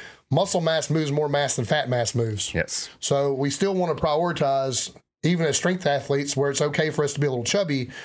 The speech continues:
Speaker 1: we still wanna pro-, uh, prioritize the gain of lean muscle mass over fat mass.
Speaker 2: And, I mean, let's just be honest, look at the people who are winning. It's the people who look like off-season bodybuilders.
Speaker 1: Yeah,
Speaker 2: These are the
Speaker 1: absolutely.
Speaker 2: people who are winning right now.
Speaker 1: People that are winning powerlifting meets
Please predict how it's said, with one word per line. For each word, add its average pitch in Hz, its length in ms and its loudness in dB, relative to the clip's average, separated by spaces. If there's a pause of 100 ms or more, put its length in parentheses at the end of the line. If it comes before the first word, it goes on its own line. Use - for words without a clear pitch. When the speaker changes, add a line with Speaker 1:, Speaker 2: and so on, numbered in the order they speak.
(180)
Speaker 1:
we 139 120 2
still 196 200 0
wanna 170 180 2
pro-, 160 280 0
uh, 143 160 0
prioritize 139 760 0
the 123 60 0
gain 139 320 2
of 117 180 -2
lean 160 220 2
muscle 139 280 0
mass 127 300 0
over 117 200 0
fat 127 240 -2
mass. - 280 -6 (260)
Speaker 2:
And, 104 440 0
I 107 120 2
mean, 104 280 2
let's 117 180 0
just 120 200 -2
be 120 120 0
honest, 131 320 0
look 101 160 0
at 92 80 -6
the 95 60 -6
people 92 240 0
who 95 80 0
are 90 140 2
winning. 85 360 0 (340)
It's 101 120 0
the 92 60 -2
people 113 260 2
who 110 140 0
look 107 260 -2
like 95 300 2
off-season 87 480 0
bodybuilders. - 720 -4 (100)
Speaker 1:
Yeah, 165 80 2
Speaker 2:
These 160 60 2
are 127 40 -2
the 135 80 2 (120)
Speaker 1:
absolutely. 123 300 0
Speaker 2:
people 113 140 -2
who 120 80 2
are 117 100 0
winning 110 280 0
right 82 160 -2
now. 156 60 0
Speaker 1:
People 185 200 0
that 190 60 0
are 180 60 0
winning 170 260 0
powerlifting 160 420 0
meets 143 320 0